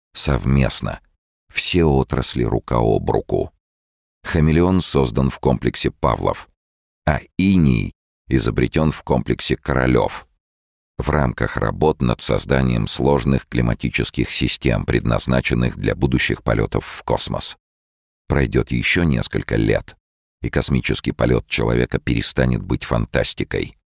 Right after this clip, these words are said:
И это стало возможным именно потому, что все комплексы предприятия тридцать восемь двадцать шесть работают над своими изобретениями сообща. Это только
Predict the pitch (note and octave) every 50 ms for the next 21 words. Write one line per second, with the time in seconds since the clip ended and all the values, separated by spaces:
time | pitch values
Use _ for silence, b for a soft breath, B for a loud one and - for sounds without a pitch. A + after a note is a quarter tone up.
0 | _ _ _ _ _ _ _ _ _ - F#2+ F2 D#2 D2 C#2 C2 - - C#2+ B1+
1 | A1+ A1+ A1 A1 A1 - - C#2 D#2+ E2+ C#2 A1 A#1+ A#1 A1 G#1+ - - _ G#2
2 | F#2 E2 C#2+ C2 A#1 A1 A1 A1 G#1 - - A1+ - - A#1+ B1 B1 A1+ - -
3 | - - - - - - - - - - - C#2 B1 G1+ - - - - - -
4 | G1+ - - B1 B1 - - B1 A#1+ A#1 A1+ G#1+ - - A1 G#1+ - - - -
5 | - - - - - - - C2 A#1 - - - G1+ G1+ - - A#1+ A1 - -
6 | - - - - - - E2+ E2+ - - - - - _ _ _ _ _ _ _
7 | _ _ _ _ _ _ - B1+ C#2+ D2+ A#1 A1 D2 B1 - - G#1+ G1+ G1+ -
8 | A#1+ A#1 A1 - - - A#1 A1+ A1 G#1+ G#1+ G#1 G#1 G1+ - G#1 G1+ - G#1+ G#1
9 | - - C2+ C#2+ C#2 C2 B1+ A#1+ B1 A#1+ A#1 A#1 A1 - - A#1+ A#1 G1+ - -
10 | - - G#1+ - - - _ _ _ _ _ _ _ _ _ _ _ _ _ _
11 | _ _ _ _ _ - G2 - - F2+ - _ - F#2+ E2 D2 - - D2+